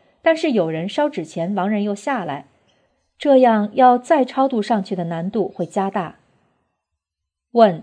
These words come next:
十，同修发心想做功德，做一批菩萨像，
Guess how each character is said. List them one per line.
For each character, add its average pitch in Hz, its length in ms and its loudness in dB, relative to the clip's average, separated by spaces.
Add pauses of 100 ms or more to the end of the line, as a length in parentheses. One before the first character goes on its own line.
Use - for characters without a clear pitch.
十， 185 520 -4 (680)
同 220 200 2
修 277 200 2
发 285 180 0
心 277 300 -6
想 175 200 -6
做 185 140 0
功 254 260 0
德， 170 300 -6 (380)
做 285 180 6
一 240 80 4
批 254 300 -4
菩 202 200 -4
萨 233 200 0
像， 233 300 -2